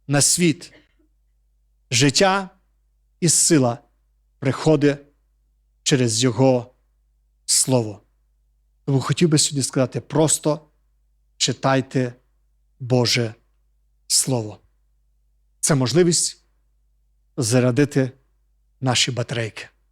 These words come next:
які часто сідають через наші дії, активність, служіння, і ми деколи ослабіваємо. Слово дає силу. І ще одна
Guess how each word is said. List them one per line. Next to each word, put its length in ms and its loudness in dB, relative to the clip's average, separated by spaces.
які 460 2
часто 440 0
сідають 560 0
через 260 0
наші 280 0
дії, 380 4
активність, 720 0
служіння, 720 0
і 100 0
ми 200 4
деколи 520 -2
ослабіваємо. 720 -6
Слово 520 0
дає 260 2
силу. 420 -2
І 80 -2
ще 360 2
одна 380 2